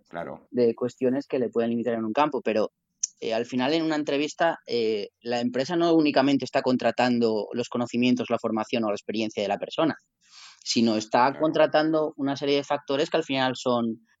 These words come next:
Speaker 2: muy importantes, como el tema del clima laboral, el tema de, eh, mo-, la motivación de equipo, eh, cómo gestionas, eh, situaciones en el, en el trato con otras personas. Son cuestiones que al final son muy importantes, el tema del,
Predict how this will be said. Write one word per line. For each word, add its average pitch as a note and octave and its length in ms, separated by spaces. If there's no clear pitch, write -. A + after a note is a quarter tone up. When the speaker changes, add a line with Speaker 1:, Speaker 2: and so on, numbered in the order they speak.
Speaker 2:
muy A#2+ 160
importantes, A#2+ 680
como G#2 220
el G#2 240
tema A2 260
del F#2+ 220
clima G#2 240
laboral, D3 640
el A2 380
tema A2 220
de, G#2 240
eh, A2+ 460
mo-, - 260
la G#2 100
motivación A2 420
de G#2 80
equipo, C#3 640
eh, G#2+ 480
cómo A#2+ 340
gestionas, A2 1000
eh, G2+ 440
situaciones G#2+ 720
en G2 120
el, F#2 360
en G#2+ 80
el G#2+ 100
trato A2+ 240
con A2 120
otras G#2 180
personas. C3 580
Son A#2+ 200
cuestiones B2+ 340
que - 80
al B2+ 80
final A2 220
son A2+ 100
muy A#2 100
importantes, G#2+ 540
el G2 100
tema G2+ 220
del, F#2+ 320